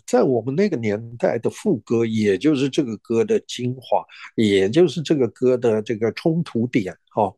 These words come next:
这个高潮，没有错。但是抖音呢，就把这个前面这一段的什么呢？我们说起承转合，以前一个四分钟、五分钟的歌，我们要设计，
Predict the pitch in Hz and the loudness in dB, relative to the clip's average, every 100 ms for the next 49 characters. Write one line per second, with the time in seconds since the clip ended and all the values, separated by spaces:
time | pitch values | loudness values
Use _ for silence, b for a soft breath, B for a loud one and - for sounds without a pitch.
0 | b b _ - 117 107 165 185 220 - | b b _ 0 2 2 2 4 2 -2
1 | - - 90 - _ 127 127 - 123 98 | -4 -6 -6 -10 _ -2 0 0 -2 -2
2 | b b b - 220 226 - 110 113 151 | b b b -2 0 0 0 -2 0 -2
3 | 170 175 160 - 139 101 - 87 - - | 0 0 2 0 0 -2 -4 -6 -6 -10
4 | - - 101 98 101 110 196 226 131 92 | -8 -6 -4 -2 0 2 4 4 2 0
5 | 113 110 143 110 101 - 117 147 165 - | 0 0 0 0 -6 -6 -2 0 -2 -4
6 | _ _ _ 127 120 185 - - 101 90 | _ _ _ -4 2 0 0 -2 -2 -2
7 | 107 123 - 104 90 - - 98 117 _ | -4 -4 -2 -2 -2 -10 -8 -8 -10 _
8 | _ _ - 113 104 123 135 160 160 - | _ _ -2 0 2 2 2 2 2 0
9 | - 156 160 135 147 151 117 98 131 139 | 0 0 2 0 0 0 -2 -6 -6 -2
10 | 143 135 - 123 123 113 104 113 120 - | -2 -2 -2 0 2 0 -2 -4 -2 -2
11 | - 175 98 - 156 104 | 2 2 2 -2 -4 -4